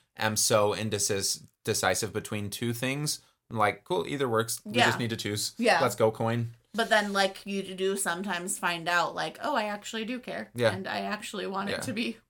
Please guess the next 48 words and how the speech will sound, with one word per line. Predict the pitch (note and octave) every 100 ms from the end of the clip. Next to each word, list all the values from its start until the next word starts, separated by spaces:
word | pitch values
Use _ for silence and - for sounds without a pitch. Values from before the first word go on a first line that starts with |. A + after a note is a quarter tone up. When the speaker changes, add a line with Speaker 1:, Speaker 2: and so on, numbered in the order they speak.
| _
Speaker 1:
So | - C#3+
I'm | C#3+ D3+
taking, | F3 E3 E3
Speaker 2:
Which, | C#3 A#2
Speaker 1:
I'm, | C3+ C#3+
Speaker 2:
which | -
is |
Speaker 1:
that's, | A#2 B2+
Speaker 2:
great. | D3
Speaker 1:
like, | B2 A2+
one | A#2
of | A2
the | G2+
big | F#2+ F#2+
reasons | G2 F#2 F#2+ F#2
that | F#2+
I'm | F#2 F#2+
liking | F#2 F#2+ G2
tarot | - G2 D#2 F2+ A#2 -
is | G#2 -
because | G#2+ G#2+ F#2+
Speaker 2:
Mm-hmm. | G2
Speaker 1:
it's | -
taking | - G#2+ - G2 F#2
that | F#2 F#2 - _ _ _ _ -
to | - G#2+ F2
a | G2 F#2+ - _
more, | A2+ G#2+ G#2 G#2 G2+ G2+ - _ _ _ _ _ _ _
to, | E3 E3+
just | E3 D#3+ -
to | C#3+
a |
different | G#2+ G2 G2+ C#2
level. | F2 F2+ G2+ A2 - -
'Cause | F#3+
Speaker 2:
Yeah. | D#3
Speaker 1:
it's | D3
like, | B2 B2+
when | B2+ C3+
you're | C3
shuffling | A#2+ A#2 A#2 A#2 A2
these | G#2
cards, | G#2+ G2 G2
you | D3
know | B2+ F#2
what | F2 -
you | D2+
want | C2+ E2+ F2+